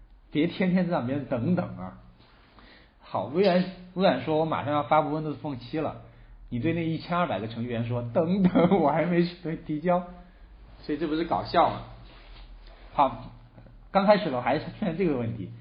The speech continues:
就有的程序员，好嘛，他倒不用等，结果每次编的时候都是他那编不过去。好，这种也是要批评的，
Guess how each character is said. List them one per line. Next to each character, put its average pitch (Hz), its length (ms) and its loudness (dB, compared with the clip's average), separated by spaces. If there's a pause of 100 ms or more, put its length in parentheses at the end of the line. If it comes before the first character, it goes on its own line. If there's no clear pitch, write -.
(420)
就 202 120 2
有 160 120 8
的 147 140 4
程 175 140 0
序 180 60 4
员， 165 380 4 (240)
好 113 240 -2
嘛， 117 400 -4
他 185 140 2
倒 175 160 2
不 127 140 -6
用 131 160 -6
等， 78 160 -10 (360)
结 170 100 -2
果 190 80 2
每 117 260 0
次 - 120 -6
编 165 260 0
的 151 100 -4
时 143 80 -4
候 127 80 -2
都 156 140 0
是 147 40 0 (100)
他 156 140 0
那 160 140 -2
编 139 340 -4
不 143 80 -4
过 175 100 2
去。 - 320 -6 (760)
好， - 120 -18 (140)
这 175 100 0
种 131 140 0
也 107 140 -4
是 131 100 -8
要 117 100 -2
批 117 300 -8
评 107 160 -8
的， - 80 -12